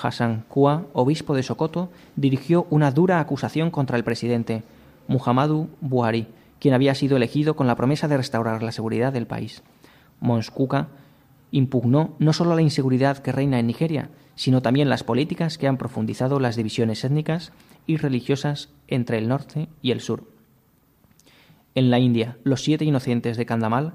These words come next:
testigos de la fe. La treinta y cuatro Asamblea Plenaria de la Conferencia Episcopal de India, que reúne a los obispos de los tres ritos, latino, siro-malabarese y sico-, y siro-malancarese,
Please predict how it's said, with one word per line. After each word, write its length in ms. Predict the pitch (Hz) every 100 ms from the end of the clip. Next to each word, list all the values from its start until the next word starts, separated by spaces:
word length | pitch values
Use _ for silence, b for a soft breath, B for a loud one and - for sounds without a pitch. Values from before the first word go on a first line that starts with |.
| -
testigos 480 | - 113 127 117 110
de 80 | 113
la 80 | 107
fe. 180 | 117 - _ B B B
La 160 | - 143
treinta 260 | 135 131
y 40 | 135
cuatro 260 | 151 170
Asamblea 440 | 170 - 139 139 135
Plenaria 340 | 131 135 143
de 80 | 120
la 80 | 117
Conferencia 420 | 120 117 127 127
Episcopal 460 | 143 131 131 123 113
de 100 | 113
India, 440 | 127 120 117 151 -
que 80 | 127
reúne 280 | 127 156
a 40 | 170
los 160 | 156
obispos 340 | 135 156 151 117
de 60 |
los 160 | 117 113
tres 180 | 139 127
ritos, 440 | 110 110 170 - b b b
latino, 540 | 131 107 123 123 110 B B B B B
siro-malabarese 960 | - 127 120 117 117 120 117 113 113 -
y 100 | 131
sico-, 320 | - 139 - _
y 120 | 147
siro-malancarese, 1400 | - 143 131 117 - - 139 123 120 117 113 127 131 143